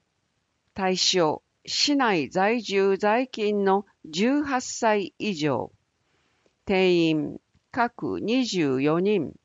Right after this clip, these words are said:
当日先着。問い合わせ、ノート緑の振興課。電話、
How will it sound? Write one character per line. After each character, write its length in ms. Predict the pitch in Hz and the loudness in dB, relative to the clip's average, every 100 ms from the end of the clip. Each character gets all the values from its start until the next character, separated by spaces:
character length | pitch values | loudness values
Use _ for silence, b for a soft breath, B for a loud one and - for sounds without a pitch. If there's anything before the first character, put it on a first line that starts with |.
| _ _ _ _ _ - | _ _ _ _ _ 0
当 200 | 220 233 | 2 2
日 380 | 196 202 196 | 0 -2 -4
先 320 | 196 190 175 170 | -2 0 0 -2
着。 500 | 170 156 - 131 - _ _ _ _ _ _ _ _ _ _ _ _ _ _ _ _ _ _ _ - | -4 -6 -6 -10 -10 _ _ _ _ _ _ _ _ _ _ _ _ _ _ _ _ _ _ _ 0
問 240 | 202 202 | 2 4
い 80 | 165 | 2
合 80 | 156 | 2
わ 160 | 214 | -2
せ、 340 | - - 120 - _ _ _ _ _ - | -6 -6 -6 -8 _ _ _ _ _ -2
ノ 320 | 247 262 220 | 2 2 2
ー 20 | |
ト 160 | 202 165 | 0 0
緑 500 | 196 220 214 151 143 | 2 2 2 2 2
の 200 | 147 202 | 2 0
振 420 | - 226 233 226 | -2 -2 0 -2
興 300 | - 170 160 | 0 0 0
課。 280 | - 147 - _ _ _ _ _ _ | -2 -6 -6 _ _ _ _ _ _
電 380 | - 160 170 151 | -6 -2 0 0
話、 220 | 139 156 | -2 -4